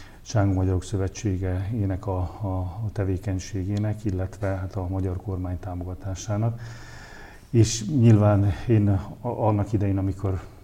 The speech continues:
kilencvenhétben átjöttem, akkor főleg, ö, magántámogatásokból működött Csíkszeredában a, ö, magyar oktatása a csángó gyerekeknek, és ott, ahogyan leérettségiztem, utána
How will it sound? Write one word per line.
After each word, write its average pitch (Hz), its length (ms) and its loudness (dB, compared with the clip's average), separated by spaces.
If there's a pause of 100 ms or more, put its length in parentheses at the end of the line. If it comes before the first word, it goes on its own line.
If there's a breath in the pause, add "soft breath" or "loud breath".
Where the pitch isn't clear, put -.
(200)
kilencvenhétben 95 960 0 (200)
átjöttem, 101 720 -2
akkor 104 340 -6
főleg, 92 440 -2
ö, 92 200 -2 (840 loud breath)
magántámogatásokból 92 1300 -2
működött 92 560 -4
Csíkszeredában 92 840 -6
a, 92 140 -6 (360)
ö, 98 120 -6 (1040)
magyar 98 280 -2
oktatása 95 840 -6
a 92 100 -8
csángó 90 340 -6
gyerekeknek, 87 680 -6
és - 280 -8 (540 loud breath)
ott, 107 220 -4
ahogyan 95 420 -4
leérettségiztem, 98 840 -4
utána 90 440 -8